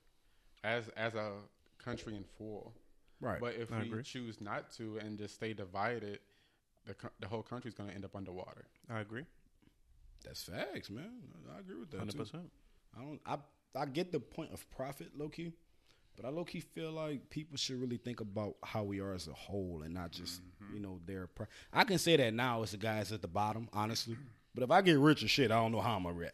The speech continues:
Speaker 2: I'ma act. I'ma be
Speaker 4: <laughs>
Speaker 2: honest. We gotta be real. Right now, our beliefs are something different 'cause we don't got a big piece of the pie. But I feel like some guys have so much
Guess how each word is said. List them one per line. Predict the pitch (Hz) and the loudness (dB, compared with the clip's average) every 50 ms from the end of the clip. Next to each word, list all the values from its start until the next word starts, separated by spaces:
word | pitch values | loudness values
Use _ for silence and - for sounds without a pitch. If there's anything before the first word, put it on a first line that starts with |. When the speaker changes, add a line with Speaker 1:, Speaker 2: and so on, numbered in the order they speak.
| - - | -8 -6
Speaker 2:
I'ma | - 117 113 95 | -4 -4 -2 -2
act. | 92 90 98 - 98 - | -2 0 0 0 0 0
I'ma | 107 120 135 127 | 2 4 4 6
be | - 127 123 | 6 6 6
Speaker 4:
<laughs> | |
Speaker 2:
honest. | 131 127 - 92 90 - - 120 113 - - - - - 123 - | 8 6 6 6 2 -2 -4 -4 -6 -6 -8 -8 -8 -6 -2 2
We | 135 151 | 6 10
gotta | 160 175 175 170 | 10 12 12 10
be | 156 170 | 10 8
real. | 165 170 175 160 139 123 117 | 10 12 12 12 12 10 10
Right | 127 151 170 175 | 10 8 8 8
now, | 180 185 180 170 | 6 6 6 6
our | 175 170 | 6 6
beliefs | 160 160 165 180 180 143 135 | 6 6 6 6 6 4 2
are | 131 | 0
something | - 175 170 151 135 127 123 113 - - - - - - - 123 | 0 0 0 2 2 2 0 0 -4 -8 -16 -18 -18 -12 -8 6
different | 135 196 214 208 - 147 139 123 - | 12 12 12 12 12 10 6 4 4
'cause | 143 135 | 4 4
we | 127 139 | 6 6
don't | 135 131 131 | 6 6 4
got | 131 135 127 120 | 4 4 4 2
a | |
big | 113 113 131 131 131 | 2 2 2 2 2
piece | - 139 131 - - | 2 0 -2 -2 -2
of | 92 | -6
the | 92 | -4
pie. | - 113 104 85 73 - - - - - - - _ _ - | -2 -2 -2 -2 -2 -6 -10 -18 -20 -20 -20 -20 _ _ 2
But | - 196 208 185 147 104 - - - - _ _ _ - | 8 10 10 10 10 8 2 -4 -14 -20 _ _ _ -2
I | - 123 | 0 0
feel | - - 151 151 | 2 2 2 2
like | 139 135 120 - | 2 2 0 0
some | - - - 180 202 202 | -2 -2 -2 -2 -2 -2
guys | 190 196 196 196 190 180 143 | -2 -4 -4 -4 -4 -4 -6
have | - - 139 131 123 110 | -4 -4 -4 -2 -2 -4
so | - - - - 143 156 165 | -4 -6 -6 -2 0 0 0
much | 147 135 120 110 113 127 151 - - - - | 0 0 -2 -2 -2 -2 -2 -4 -4 -8 -8